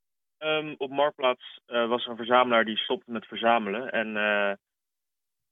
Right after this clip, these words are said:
ik heb zijn, eh, de laatste restanten van zijn verzameling overgenomen. En, eh, tijdens het uitzoeken van die documenten kwam ik,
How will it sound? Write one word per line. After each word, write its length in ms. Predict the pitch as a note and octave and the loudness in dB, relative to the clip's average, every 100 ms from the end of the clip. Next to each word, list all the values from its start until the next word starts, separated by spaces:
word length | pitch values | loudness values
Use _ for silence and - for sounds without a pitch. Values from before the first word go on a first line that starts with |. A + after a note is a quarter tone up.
| _ _ | _ _
ik 120 | C3+ | -4
heb 120 | B2+ A2+ | -2 -2
zijn, 380 | A#2 A2+ A2+ | 0 0 0
eh, 280 | G#2+ A2+ G#2+ | -6 -6 -4
de 100 | G#2+ | 0
laatste 300 | A#2 B2 - | 4 4 2
restanten 420 | A#2 - B2 A#2+ | -8 0 2 2
van 100 | - | -4
zijn 180 | A2 A2 | -2 -2
verzameling 640 | G#2+ G#2 A#2 B2 G#2+ G2+ G2+ | -2 2 2 2 0 -2 -4
overgenomen. 800 | G#2+ G2 G2 G2+ F#2 F#2 A#2 C#3 | -4 -4 -10 -6 -4 -4 -8 -12
En, 280 | - G#2 G2+ | -10 -10 -8
eh, 200 | G2 G2 G2 | -8 -8 -8
tijdens 260 | A2+ G#2+ G#2+ | -2 -2 -2
het 160 | G#2 | -8
uitzoeken 460 | - A2+ - A2+ G#2+ | -2 -2 -4 -10 -10
van 160 | A2 G#2 | -8 -8
die 120 | G2+ | -4
documenten 600 | G#2 G2+ G#2 G#2+ G#2+ G2 | -2 -2 0 -2 -2 -8
kwam 240 | - G2+ | -4 -4
ik, 180 | G2+ - | -4 -8